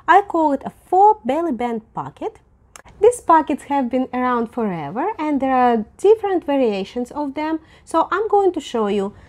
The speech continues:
the quick and easy way that I make them, and maybe you didn't see them yet, or maybe you just needed a little reminder.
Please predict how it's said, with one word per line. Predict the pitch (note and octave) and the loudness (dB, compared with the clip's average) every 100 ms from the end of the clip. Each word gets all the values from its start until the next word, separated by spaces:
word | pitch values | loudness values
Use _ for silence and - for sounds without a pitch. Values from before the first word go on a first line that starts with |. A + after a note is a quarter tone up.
| - | -2
the | C#4 | -2
quick | - C4 C#4+ C#4 - | 0 0 0 -2 -6
and | B3+ - | -6 -4
easy | B3 A3+ A3 C#4+ | -4 -2 -2 -4
way | D4+ D4 D#4 | -2 -2 -2
that | B3+ G#3 - | -2 -2 -2
I | F#3+ F#3+ | -2 0
make | G#3+ A3+ A#3 | 0 0 0
them, | F#4+ A4+ - - - _ _ D4+ | 0 -2 -4 -20 -20 _ _ -2
and | C#4+ C#4+ C#4+ A3+ | 2 2 0 0
maybe | B3+ C#4 D#4+ | 0 0 0
you | E4 | 0
didn't | C4+ C#4+ B3+ | 0 0 -2
see | - G#3+ | -2 -4
them | G3+ A3+ C4 | -2 -2 0
yet, | D#4+ F#4 F#4+ - | 2 2 0 -4
or | D#4+ G4 | 0 4
maybe | F#4+ A#4 A4 F4 | 4 4 4 2
you | E4+ | 0
just | D4 D#4+ - | -2 -6 -4
needed | D#4 D#4 D4 | -4 -2 -4
a | D#4 | -4
little | D#4 D#4+ D#4 | -4 -4 -4
reminder. | F4 A4+ B4+ A4 G#3+ - | -2 0 2 0 0 -6